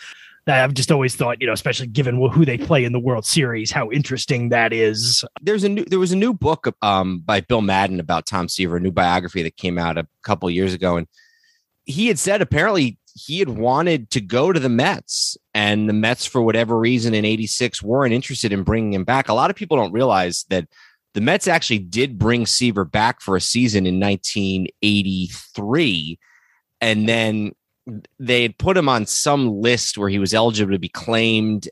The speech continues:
Speaker 2: and they didn't think anybody would take him because he was old and he had a huge contract, but somebody did, and so he ended up with the White Sox for a few years, and then when the White Sox cut him in eighty-six, he really, really wanted to sign with the Mets. For,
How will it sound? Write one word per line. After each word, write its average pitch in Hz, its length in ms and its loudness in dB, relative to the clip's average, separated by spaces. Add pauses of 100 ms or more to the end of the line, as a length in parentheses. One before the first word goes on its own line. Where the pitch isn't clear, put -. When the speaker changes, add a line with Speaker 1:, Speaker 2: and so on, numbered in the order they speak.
(100)
Speaker 2:
and 95 240 0
they 107 80 4
didn't 147 140 2
think 143 100 0
anybody 110 300 2
would 90 160 -6
take 113 260 0
him 107 320 0 (640)
because 95 220 -2
he 98 80 0
was 90 140 -2
old 120 340 2
and 98 80 2
he 95 60 2
had 92 100 0
a - 20 -4
huge 123 300 -2
contract, 101 760 0
but 104 200 -2 (160)
somebody 127 260 0
did, 131 380 0
and 107 240 0
so 107 100 -2
he 104 60 0
ended 107 160 -2
up 95 100 0
with 101 80 -8
the 95 80 -4
White 117 260 0
Sox 117 300 -2
for 104 140 -4
a 95 40 -2
few 104 220 -4
years, 98 220 0
and 101 80 -2
then 98 80 0
when 98 80 0
the 98 80 2
White 123 260 0
Sox 139 240 -2
cut 107 260 0
him 104 200 -2 (760)
in 120 160 0
eighty-six, 123 560 0
he 165 200 -4
really, 156 500 0
really 170 240 2
wanted 156 240 0
to 135 60 -4
sign 151 280 2
with 147 120 0
the 120 60 -2
Mets. 147 280 0
For, 117 240 0